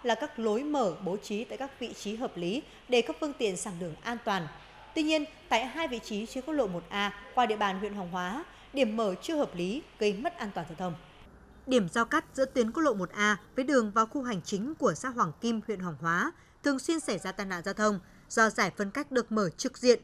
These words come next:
với điểm giao cắt. Vốn là tuyến đường chính của xã, dân cư đông đúc đi ra quốc lộ, nên tại vị trí này, người và phương tiện qua lại điểm giao cắt rất đông, đặc biệt là giờ tan tầm. Bởi vậy,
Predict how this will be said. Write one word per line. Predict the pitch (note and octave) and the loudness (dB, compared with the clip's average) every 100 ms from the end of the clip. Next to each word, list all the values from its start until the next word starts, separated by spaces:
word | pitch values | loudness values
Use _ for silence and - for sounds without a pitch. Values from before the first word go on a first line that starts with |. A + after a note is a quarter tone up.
| - | -4
với | B3 | 0
điểm | A#3+ B2 | 0 0
giao | F3+ E3+ | -2 2
cắt. | C4 D#4 - _ - - | 2 2 -2 _ -20 4
Vốn | A#3 D#4+ | 4 6
là | |
tuyến | E4 A3+ C4 | 2 2 4
đường | C#4 G3+ | 2 2
chính | - G#3+ D#4 | -2 -4 0
của | F#3 | 0
xã, | D#3 G#3 A3+ D#4+ - - | 0 -2 0 0 -2 -2
dân | - B3 | 4 4
cư | A3 A#3+ | 6 4
đông | G#3+ G#3 G#3+ | 6 2 2
đúc | D#4+ A#3+ | -2 0
đi | G#3 | -2
ra | G#3 F#3+ | 0 -2
quốc | C#4+ C#4 | -2 4
lộ, | A3 F#3 - - - | 4 4 -2 -14 0
nên | A#3 A3+ | 2 2
tại | G#3 | -2
vị | G#3 | -4
trí | - G3+ | -4 -4
này, | C4 B3 G3 - - | 0 2 0 -4 -6
người | A#3+ C4 | 4 6
và | B3 A#3+ | 6 0
phương | D#4+ | -2
tiện | C#4 A3+ G3 | 2 0 2
qua | B3+ | 2
lại | A#3+ G#3 | 2 2
điểm | G#3+ F3+ - | 0 -4 0
giao | G3 - | -2 -2
cắt | C4 - | -4 -2
rất | D#4 C4+ | -4 2
đông, | A3 G3+ - - - | 4 4 -2 -16 -2
đặc | B3+ C4+ A#3 | 0 2 2
biệt | B3+ - | 0 0
là | A3+ | -4
giờ | G3+ G#3+ | 2 2
tan | A3 G#3 | 2 2
tầm. | G#3+ E3+ - - - - | 2 2 -4 -20 -20 4
Bởi | B3 | 4
vậy, | G#3+ G3+ | 6 2